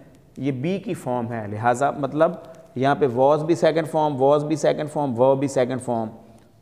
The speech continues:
तो यहाँ पे वही condition थी, if he were, मतलब ये second form के तौर पर आ गया। if he were, he के साथ were लगा हुआ है, कोई हर्ज नहीं है, Second form का काम यहाँ पे कर रही है। if he were younger, he would travel more, और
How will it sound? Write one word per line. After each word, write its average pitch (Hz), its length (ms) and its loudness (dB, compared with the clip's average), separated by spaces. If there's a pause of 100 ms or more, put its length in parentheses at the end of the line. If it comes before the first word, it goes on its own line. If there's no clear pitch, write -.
(640)
तो 143 60 -6
यहाँ 120 260 -2
पे 127 120 -4
वही 139 220 2
condition 151 400 -2
थी, 160 220 -6
if - 160 -14
he 143 180 -4 (140)
were, 165 200 4 (600)
मतलब 156 420 -4
ये 147 200 -4 (540)
second 170 360 -2
form 147 280 -6
के 151 80 -8
तौर 131 200 -6
पर 135 160 -8
आ 110 220 -6
गया। 113 180 -8
if 139 320 -10
he 139 240 -6
were, 127 220 -4 (100)
he 139 160 -8
के 160 80 -8
साथ 143 340 -6
were 135 160 0
लगा 139 220 0
हुआ 139 220 0
है, 156 80 -2
कोई 147 200 -8
हर्ज 123 240 -2
नहीं 139 300 -4
है, 143 160 -4 (440)
Second 135 260 -4
form 131 220 -8
का 131 100 -6
काम 123 260 -8
यहाँ 123 200 -8
पे 120 100 -10
कर 127 180 -6
रही 131 160 -6
है। 139 140 -8
if 139 200 -16
he 131 220 -6
were 160 220 -2
younger, 120 440 -2 (640)
he 170 160 -4
would 135 320 -6
travel 110 380 -6
more, 156 200 0 (360)
और 127 140 2